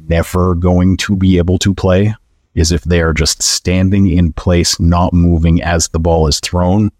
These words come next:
That guy will never get it. He gets where he's supposed to be.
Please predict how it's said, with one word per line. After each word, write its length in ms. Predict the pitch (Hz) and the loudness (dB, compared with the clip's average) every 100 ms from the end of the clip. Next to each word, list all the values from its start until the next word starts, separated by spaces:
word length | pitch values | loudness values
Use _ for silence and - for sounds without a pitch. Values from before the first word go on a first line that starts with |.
| _ | _
That 220 | 92 85 | -4 -4
guy 160 | - 80 | -2 0
will 260 | 80 76 - | 0 0 -2
never 400 | 85 87 87 80 | -2 0 0 0
get 200 | 76 69 | -2 -2
it. 140 | - - _ _ _ _ _ _ _ _ _ _ _ _ _ _ _ _ _ _ | -4 -10 _ _ _ _ _ _ _ _ _ _ _ _ _ _ _ _ _ _
He 100 | - | -4
gets 280 | 87 101 - | 0 0 0
where 100 | 123 | 0
he's 140 | 113 - | 0 0
supposed 360 | - 117 - | -2 -2 0
to 60 | 101 | 0
be. 260 | 82 78 | 0 0